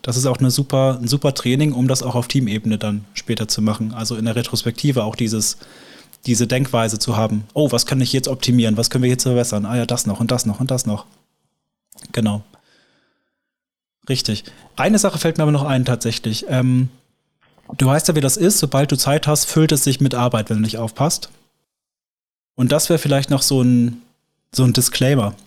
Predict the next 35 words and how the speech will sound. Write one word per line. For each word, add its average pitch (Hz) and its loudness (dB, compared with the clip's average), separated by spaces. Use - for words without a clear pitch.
Also 120 -2
wenn 131 2
man 127 4
jetzt 127 -2
schafft, - -2
frei, 143 0
äh, 127 -4
Zeit 165 0
freizuräumen, 107 0
weil 113 2
das 123 0
ist 135 0
ja 139 4
de-, 127 0
der - -2
Haupteinwand 131 2
meistens, 101 -4
ne? 165 0
Ah, 170 4
wir 139 0
können 156 0
uns 147 2
hier 147 2
nicht 135 2
weiterentwickeln, 131 2
weil, 120 2
äh, 127 2
wo 151 4
ist, - -2
wir 151 2
haben 160 0
keine, - 0
gar 156 0
keine 151 2
Zeit. 101 -2